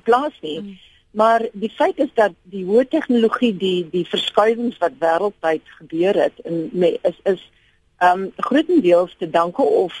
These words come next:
Speaker 1: te wyte aan tegnologie. Maar dit is, dat, dit is nie 'n trein wat jy gaan stop nie. So as, byvoorbeeld as Trump sê dat hierdie sagte ware maatskappye mag nie meer, um, van die slimste mense wêreldwyd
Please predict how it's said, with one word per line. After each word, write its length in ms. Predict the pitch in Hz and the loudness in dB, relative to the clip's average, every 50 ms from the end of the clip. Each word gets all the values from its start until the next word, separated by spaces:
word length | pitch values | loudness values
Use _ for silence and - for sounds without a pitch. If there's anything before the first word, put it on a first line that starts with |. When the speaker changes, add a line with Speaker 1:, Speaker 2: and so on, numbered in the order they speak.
| - _ | -8 _
Speaker 1:
te 100 | 202 165 | -2 2
wyte 360 | 160 175 180 214 214 240 190 | 2 2 2 2 0 -2 -4
aan 160 | - - 185 | -4 -4 -2
tegnologie. 720 | - 208 202 - - 220 214 220 - - 349 311 196 143 - - - _ _ _ _ _ | -2 -4 -2 0 2 2 2 2 2 0 0 0 0 -2 -6 -10 -20 _ _ _ _ _
Maar 160 | - 220 214 | 0 0 2
dit 160 | 180 220 240 330 | 2 2 2 2
is, 120 | 349 262 175 - _ _ _ | 0 -2 -4 -10 _ _ _
dat, 160 | - 202 - - | 0 0 0 0
dit 160 | 185 240 247 | 0 0 0
is 100 | - 330 | 2 2
nie 80 | 359 349 | 0 0
'n 60 | - | 2
trein 280 | - 247 247 233 233 | 2 2 2 2 0
wat 140 | 208 208 - | -4 -4 -2
jy 100 | 208 190 | -2 -2
gaan 200 | 170 - 190 170 | -2 -4 -6 -8
stop 300 | - - 240 262 262 - | -2 0 0 0 0 -2
nie. 180 | 160 147 - 160 | -12 -12 -12 -8
So 160 | - - 185 | -2 0 2
as, 260 | 180 - - 208 208 - - - _ _ _ _ _ _ _ _ _ | 2 2 2 0 -2 -4 -8 -20 _ _ _ _ _ _ _ _ _
byvoorbeeld 420 | - 214 208 - 269 269 233 226 - | -2 -2 0 0 0 0 0 0 0
as 180 | - 190 - _ | -2 -2 -4 _
Trump 260 | - 208 208 240 247 - - - | -2 0 0 0 -2 -4 -6 -4
sê 180 | - 180 180 170 | 0 0 0 2
dat 180 | 151 185 180 - _ - - | 2 0 0 0 _ -12 -8
hierdie 540 | 180 180 175 208 220 214 208 196 - - - | -6 -4 -2 0 0 2 2 0 0 -2 -2
sagte 320 | - 226 208 - - 233 | -2 -2 -2 0 -2 -2
ware 260 | 185 180 175 180 180 | 0 0 0 0 0
maatskappye 840 | 170 160 156 156 - - 175 - - 196 202 190 170 151 123 147 - - _ _ _ _ _ _ _ | -2 -2 -4 -4 -4 -8 -8 -6 -2 -2 0 2 2 2 0 0 -4 -8 _ _ _ _ _ _ _
mag 340 | 175 170 185 202 - - | -2 0 0 0 0 0
nie 140 | - 247 233 | 0 2 2
meer, 500 | 214 185 185 185 185 185 180 180 180 175 - - | 2 0 2 2 4 4 4 2 0 -4 -6 -6
um, 440 | 160 151 151 156 160 160 156 175 165 - - | -4 -4 -4 -6 -8 -10 -12 -12 -10 -12 -6
van 160 | - - 202 | -4 -2 -2
die 100 | 190 175 | -2 0
slimste 360 | - 233 233 233 226 - 226 | 0 0 0 0 0 -2 -2
mense 360 | 190 175 175 175 185 - 175 | -2 -2 -2 -4 -4 -6 -2
wêreldwyd 540 | 143 170 170 170 185 196 175 - 175 165 - | 0 2 2 2 0 -2 -2 0 -2 -2 -2